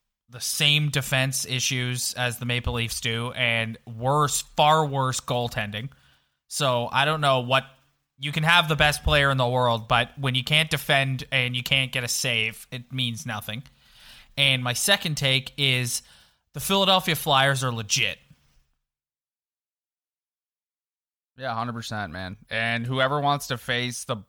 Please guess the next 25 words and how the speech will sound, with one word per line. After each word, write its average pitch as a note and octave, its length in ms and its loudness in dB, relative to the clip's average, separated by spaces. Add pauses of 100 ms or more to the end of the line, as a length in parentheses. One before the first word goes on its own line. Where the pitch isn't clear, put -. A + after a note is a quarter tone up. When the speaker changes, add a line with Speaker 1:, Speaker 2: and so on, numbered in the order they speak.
(140)
Speaker 2:
the A#2 100 -6
Blues A#2+ 420 -2
or C3+ 40 -2
the A2+ 160 -4
Avalanche A#2+ 640 0
in C3+ 60 -6
the C3 80 -2
Speaker 1:
Yeah, B2+ 120 0
Speaker 2:
playoffs, C3+ 340 2
Speaker 1:
have C3 100 2
Speaker 2:
good G#2+ 80 -2
Speaker 1:
fun. A2 160 0
Speaker 2:
luck. F#2+ 220 -8 (1400)
Good B2 200 -4
luck, A2 300 0
'cause G#2+ 160 -8
those B2 220 -2
are A2+ 120 -2
two B2 500 -6 (120)
damn B2+ 420 -4
good G#2+ 160 -2
hockey G2+ 380 -4
teams, F#2+ 320 -16
man. G2 340 -12
Whoa. G2+ 540 -2